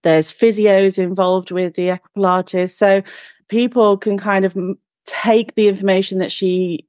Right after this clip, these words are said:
she offers and provides and then put that into their own system and into their own way of, of, of teaching and delivering that information. So it, it isn't as prescriptive, you must do this, you must do that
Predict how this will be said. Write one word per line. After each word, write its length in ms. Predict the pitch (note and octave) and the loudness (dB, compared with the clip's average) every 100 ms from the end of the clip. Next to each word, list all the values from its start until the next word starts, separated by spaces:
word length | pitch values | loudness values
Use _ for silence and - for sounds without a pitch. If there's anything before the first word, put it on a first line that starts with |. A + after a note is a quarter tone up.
| - | -14
she 440 | - F#3+ F3+ F3 - | -4 0 0 0 0
offers 500 | A3+ A#3+ - F#3 F3 | 0 0 0 2 2
and 120 | F3 | 0
provides 760 | E3+ F3+ A3 G#3 - E3+ F#3+ F#3+ - - - _ | -2 -2 0 0 -2 -4 -4 -6 -14 -20 -20 _
and 200 | G#3 G3+ | 0 2
then 440 | G#3 G3 F#3+ G3 F#3 - _ _ _ _ _ _ _ - | 2 4 4 4 2 -4 _ _ _ _ _ _ _ 0
put 200 | A#3 - | 0 2
that 200 | G3+ - | 0 0
into 280 | G3+ F#3+ | 0 0
their 220 | F#3+ F#3 F#3+ | 0 2 4
own 220 | G3+ A3 | 2 0
system 460 | - A#3 - B3+ | 0 -2 -2 -2
and 100 | A3 | 0
into 140 | F#3+ - | -2 0
their 180 | F#3+ F#3 | -2 0
own 260 | G3+ G3+ G3 | 2 2 0
way 220 | F#3+ F#3+ | 0 0
of, 160 | F#3 - - | -2 -6 -6
of, 240 | F#3 F3 _ _ _ _ - | -6 -6 _ _ _ _ -6
of 220 | F#3 E3+ - - | -4 -4 -8 -4
teaching 600 | G#3+ G#3 G3+ G#3+ G3+ F3+ | -2 0 2 4 4 4
and 160 | E3+ | 2
delivering 460 | E3+ F3+ F3+ F#3 F3 | 2 0 0 -2 0
that 140 | F3 | -2
information. 640 | F3 F3 G3 F#3+ - - - - - _ _ - | -4 -4 -2 -2 -4 -10 -12 -20 -20 _ _ -8
So 260 | - A3+ | 0 2
it, 320 | G#3 D#3 G3 - | 4 2 -2 0
it 200 | A#3 A#3 | 0 2
isn't 420 | - B3 A#3 A3 G#3+ | 2 0 2 0 0
as 200 | G3 - | -2 -2
prescriptive, 960 | G#3 F#3+ - G#3 - G#3 F#3 F3+ F3 - | -4 -2 -2 -2 0 2 4 2 0 -8
you 280 | F#3+ G3 G3 | -4 2 4
must 300 | G3 F#3+ - | 4 2 0
do 160 | F#3 | 0
this, 280 | F3+ F3+ - | 2 0 0
you 80 | F3 | -2
must 260 | F3+ E3+ | -2 -2
do 180 | - F3 | -4 -2
that 500 | F3 F3 E3+ - - | 0 2 0 -2 -10